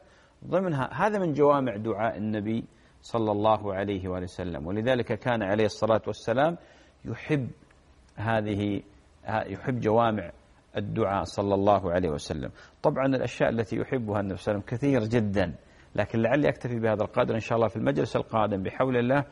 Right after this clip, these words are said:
أكمل بعض ال-، الأشياء، وليس كلها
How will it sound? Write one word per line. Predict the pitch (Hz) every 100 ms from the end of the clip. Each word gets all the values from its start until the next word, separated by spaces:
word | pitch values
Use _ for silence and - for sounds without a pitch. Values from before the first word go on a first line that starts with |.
| - - _ -
أكمل | - - 135 120 104
بعض | - 143 131
ال-، | 123 107 101 - - - - -
الأشياء، | 98 110 - 98
وليس | 117 147 -
كلها | 117 120 110 98 104